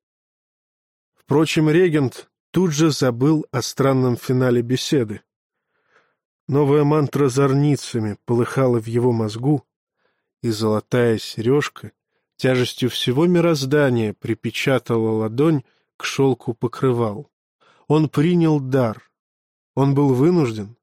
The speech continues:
принять. «Вынужден», ухмыльнулся долг кшатрия, подсаживаясь к смятому ложу. «Ну-ну, знавал я таких, которых вынудили».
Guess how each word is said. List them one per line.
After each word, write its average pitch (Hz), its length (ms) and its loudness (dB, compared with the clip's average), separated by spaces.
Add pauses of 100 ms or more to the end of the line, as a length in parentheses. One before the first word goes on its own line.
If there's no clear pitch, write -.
(240)
принять. 117 500 -2 (920)
«Вынужден», 151 1600 0 (440)
ухмыльнулся 131 880 0
долг 120 420 -2
кшатрия, 139 680 0 (520)
подсаживаясь 110 1120 -2
к - 40 -14
смятому 127 580 0
ложу. 113 380 0 (460)
«Ну-ну, 196 680 2 (840)
знавал 170 680 2
я 202 160 2
таких, - 840 -2 (680)
которых 165 840 0 (480)
вынудили». 117 920 2